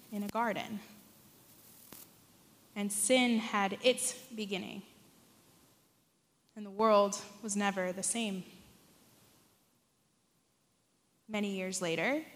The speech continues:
there was another temptation in another garden, and sin met its end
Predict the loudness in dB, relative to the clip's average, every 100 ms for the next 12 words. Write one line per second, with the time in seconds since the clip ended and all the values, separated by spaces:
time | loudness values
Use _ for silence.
0 | -20 -20 -20 -20 -20 -20 _ _ -20 _
1 | _ _ _ _ _ _ _ -8 -4 -2
2 | 0 0 -2 -4 -8 -16 -18 -10 -8 -6
3 | -6 -8 -8 -8 -12 -18 -20 -20 -20 -20
4 | -20 -20 _ _ _ _ -16 -8 -4 -2
5 | -2 -2 -2 -2 -4 -8 -14 -20 -20 -20
6 | -20 -20 -20 -20 _ _ _ _ _ _
7 | _ _ _ _ -8 -4 -2 0 2 2
8 | 2 0 -2 -6 -8 -8 -6 -6 -8 -10